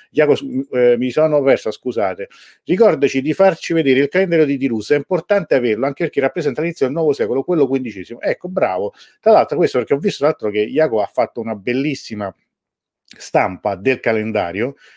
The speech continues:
Eh, io ve lo faccio rivedere semplicemente perché, eh, secondo me è una cosa che, che può, che può servire. Eh, sì, effettivamente, appunto, è il millequattrocento, eh, ma più che altro serve anche un po' per stare,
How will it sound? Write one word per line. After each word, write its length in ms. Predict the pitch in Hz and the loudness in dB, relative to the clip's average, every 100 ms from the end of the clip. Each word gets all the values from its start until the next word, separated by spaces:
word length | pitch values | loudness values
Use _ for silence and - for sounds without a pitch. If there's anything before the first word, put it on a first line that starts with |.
| _ _ | _ _
Eh, 540 | 110 113 110 110 107 113 | -8 -4 -4 -4 -4 -4
io 120 | 165 | -2
ve 60 | 113 | -2
lo 80 | |
faccio 300 | 98 120 - | 0 -2 -2
rivedere 500 | 104 104 104 139 110 | -4 -4 0 2 2
semplicemente 600 | 95 90 98 101 123 117 90 | -4 -12 -14 -8 -8 -6 -10
perché, 440 | 82 - 98 95 | -10 -10 -10 -10
eh, 240 | 104 98 92 | -12 -14 -12
secondo 280 | - 104 147 | -8 -6 -2
me 80 | |
è 40 | 156 | 0
una 120 | 101 | 0
cosa 180 | 98 101 | -2 -2
che, 100 | 95 | -6
che 160 | - - | -10 -4
può, 340 | 117 107 104 | 0 2 0
che 160 | - 98 | -4 -8
può 140 | 104 | -6
servire. 500 | - 98 120 90 80 - - - _ _ | -6 -2 -2 -2 -6 -12 -20 -20 _ _
Eh, 440 | 101 98 95 95 | -4 -4 -2 -6
sì, 220 | 90 160 - | -4 -2 -2
effettivamente, 600 | 107 120 117 151 151 - | -4 -4 0 0 0 -2
appunto, 400 | 95 120 90 98 | -2 -2 -2 0
è 100 | 95 | 2
il 140 | 98 | 0
millequattrocento, 1400 | 113 120 104 147 139 208 127 156 175 - 98 90 92 92 | 2 2 2 0 0 0 0 0 -2 -4 -4 -2 -4 -4
eh, 540 | 95 95 92 92 92 90 | -4 -4 -4 -6 -8 -6
ma 80 | 110 | -6
più 140 | - | -4
che 140 | - 165 | 0 0
altro 240 | 180 120 | 2 0
serve 280 | 113 98 131 | 0 0 -2
anche 180 | 139 143 | 0 0
un 120 | 117 | 2
po' 200 | 127 82 | 0 0
per 140 | 120 104 | -2 -4
stare, 520 | - 123 117 113 | -2 0 2 2